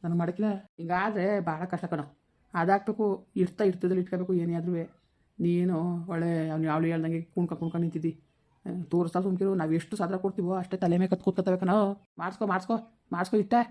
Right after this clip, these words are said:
ಅಯ್ಯೋ, ಊರಿ ಬಿಡೋಣ ತಗೆ, ಇನ್ನೇನು ಮಾಡೋಕ್ಕಂತ ಅನ್ನ ಇದ್ದದಂತೆ ಉಣ್ಕೊತೀನಿ. ಇದ್ರೆ ಮಿಕ್ಕೂರ್ ಚಿತ್ರಾನ್ನ ಮಾಡ್ಸೋ ನಾಳೆಗೆ ತಿನ್ಸು ಅವ್ಳಿಗೆ, ತಿಂತಾಳೆ. ನೀನು ಇಟ್ಟೆ ಮಾಡಿಸ್ಕೊ ಉಣ್ಣು ನೀನು ಗಂಡಸು. ಹೊರಗಡೆ ಗೇಕ ಬರೋ ನೀನು, ಹೊರಗಡೆಯಿಂದವ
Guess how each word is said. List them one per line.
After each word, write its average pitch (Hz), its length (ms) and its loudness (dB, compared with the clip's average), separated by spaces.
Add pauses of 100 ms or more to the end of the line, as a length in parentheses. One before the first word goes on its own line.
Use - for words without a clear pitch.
(200)
ಅಯ್ಯೋ, 135 120 -8
ಊರಿ 151 260 4
ಬಿಡೋಣ 165 260 4
ತಗೆ, 175 220 2
ಇನ್ನೇನು 160 240 2
ಮಾಡೋಕ್ಕಂತ 160 340 2
ಅನ್ನ 151 160 4
ಇದ್ದದಂತೆ 160 340 2
ಉಣ್ಕೊತೀನಿ. 170 460 2 (120)
ಇದ್ರೆ 226 480 4
ಮಿಕ್ಕೂರ್ 220 340 4
ಚಿತ್ರಾನ್ನ 220 300 4
ಮಾಡ್ಸೋ 233 220 6
ನಾಳೆಗೆ 240 240 4
ತಿನ್ಸು 233 360 4
ಅವ್ಳಿಗೆ, 233 520 2
ತಿಂತಾಳೆ. 226 640 2 (280)
ನೀನು 185 160 6
ಇಟ್ಟೆ 190 260 2
ಮಾಡಿಸ್ಕೊ 220 340 4
ಉಣ್ಣು 240 180 6
ನೀನು 262 160 8
ಗಂಡಸು. 220 360 4
ಹೊರಗಡೆ 202 340 4
ಗೇಕ 208 220 6
ಬರೋ 226 180 4
ನೀನು, 254 320 6 (360)
ಹೊರಗಡೆಯಿಂದವ 226 560 6